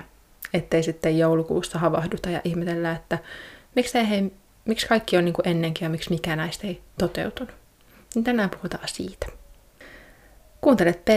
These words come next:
S, olet huikea podcastia, jossa on puhetta elämästä, valoista ja varjoista. Mun nimi on Iita Heinola ja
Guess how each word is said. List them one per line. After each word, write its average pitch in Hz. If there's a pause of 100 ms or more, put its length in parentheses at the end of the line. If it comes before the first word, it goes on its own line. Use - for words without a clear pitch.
(160)
S, - (160)
olet 175
huikea 175
podcastia, 196 (460)
jossa 175
on 165
puhetta 180 (480)
elämästä, 180 (180)
valoista 180
ja 196
varjoista. 180 (360)
Mun 196
nimi 175
on 170
Iita 202
Heinola 220 (680)
ja 170